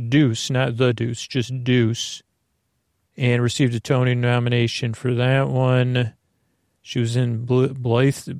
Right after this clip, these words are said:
Blythe Spirit, uh, in two thousand nine.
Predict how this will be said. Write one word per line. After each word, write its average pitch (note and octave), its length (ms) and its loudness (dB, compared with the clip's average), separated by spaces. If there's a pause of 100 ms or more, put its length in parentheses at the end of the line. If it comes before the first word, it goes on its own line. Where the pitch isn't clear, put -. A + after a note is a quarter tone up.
Blythe C#3 320 2
Spirit, - 840 -2
uh, C3 60 0
in A#2 480 2
two B2 180 -8
thousand A#2+ 520 0
nine. C#3+ 640 0